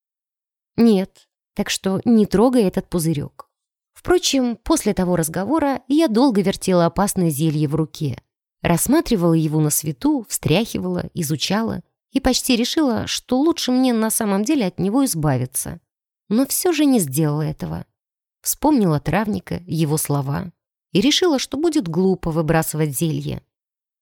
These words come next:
Да, мне было страшно оставлять его при себе, и всё же я знала, что однажды оно пригодится. Скорее всего, мне придётся опоить им хана, а когда все решат, что он мёртв, я смогу вернуть его к жизни поцелуем.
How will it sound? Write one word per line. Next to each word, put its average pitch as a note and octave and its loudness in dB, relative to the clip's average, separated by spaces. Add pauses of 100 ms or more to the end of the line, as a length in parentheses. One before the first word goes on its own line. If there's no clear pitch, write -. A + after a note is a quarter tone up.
(140)
Да, B3 0
мне C#4+ 2
было B3 2
страшно B3+ 0
оставлять A3+ -2
его E3 -2
при - -6
себе, F3 -2 (360)
и A#3 -2
всё E4+ 0
же B3 2
я F#3+ 4
знала, B3 2
что - -6
однажды F#3 0
оно E3 0
пригодится. D#3 -6 (580)
Скорее D4 2
всего, D4 0
мне A#3+ 2
придётся B3 -2
опоить A#3 0
им A#3+ 0
хана, A3 -2 (320)
а D3+ 2
когда D#3+ 0
все - -2
решат, E3 -2
что - -2
он D#3 4
мёртв, B3+ -2 (340)
я C4 0
смогу G#3+ 0
вернуть F3+ 2
его F3 0
к D#3 -4
жизни D3+ 0
поцелуем. D#3+ -2